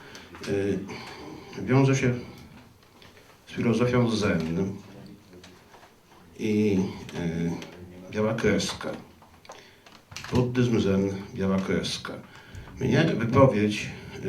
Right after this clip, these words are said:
przyjaciela skojarzyła się, e, jak to powiedzieć, z pewnymi poglądami, e, może nie, nie tyle sz-,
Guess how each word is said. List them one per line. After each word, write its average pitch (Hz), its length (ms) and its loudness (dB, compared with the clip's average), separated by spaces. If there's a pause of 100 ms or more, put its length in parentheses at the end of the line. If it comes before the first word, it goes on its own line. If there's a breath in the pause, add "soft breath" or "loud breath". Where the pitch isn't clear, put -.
(1300 loud breath)
przyjaciela 101 680 0
skojarzyła 113 680 2
się, 123 340 6 (2000 loud breath)
e, 76 60 -6 (1400 loud breath)
jak - 100 -8
to - 80 -10
powiedzieć, 104 560 -4 (1900 loud breath)
z - 180 -4
pewnymi 139 400 4
poglądami, 131 680 6
e, 131 140 8 (1160 loud breath)
może 107 240 -4
nie, 113 100 4
nie 113 200 2
tyle 131 240 2
sz-, - 320 -2